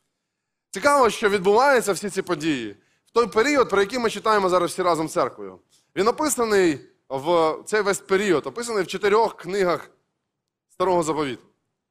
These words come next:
Починаючи з книги «Вихід» і закінчуючи книгою «Повторення закону», написано історія, як євреї, ізраїльський народ виходять із рабства, ідуть через пустиню, і от коли ми будемо читати «Повторення закону», як вони ось уже зараз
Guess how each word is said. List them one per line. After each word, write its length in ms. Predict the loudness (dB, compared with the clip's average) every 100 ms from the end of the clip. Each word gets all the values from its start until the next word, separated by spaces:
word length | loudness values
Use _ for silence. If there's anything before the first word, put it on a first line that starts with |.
| _ _ _ -14
Починаючи 480 | -6 0 0 0 -6
з 60 |
книги 300 | -4 -2 -2
«Вихід» 380 | 0 -2 -2 -4
і 40 |
закінчуючи 580 | -4 -6 -6 -6 -8 -8
книгою 420 | -10 -4 0 0
«Повторення 460 | 0 -2 -2 0 -2
закону», 460 | -2 -2 -2 -2 -4 _ _ _ _ _ _ _ _ -6
написано 760 | -4 -2 -2 -4 -2 0 0
історія, 580 | -2 -8 -2 0 2 2
як 480 | 2 0 0 -2 -14 _ _ _ _ _ -14
євреї, 560 | -6 0 2 2 2
ізраїльський 480 | -2 0 0 0 -2
народ 220 | 0 0
виходять 520 | -2 -4 -2 -2 -4 -6
із 180 | -6 -2
рабства, 540 | 2 2 0 -8 -10 _ _ _ _
ідуть 300 | -10 -6 -4
через 240 | 0 0 0
пустиню, 560 | -6 -8 -6 -2 -2 -4 _ -6
і 80 | -4
от 80 |
коли 180 | 0 0
ми 60 | 2
будемо 280 | 0 -2 -2
читати 320 | -2 -2 -4
«Повторення 400 | -6 -2 0 0
закону», 400 | -2 -2 0 2
як 280 | 2 0 0
вони 240 | -2 0
ось 220 | -2 -2
уже 260 | -6 -6 -2
зараз 480 | 2 4 4 0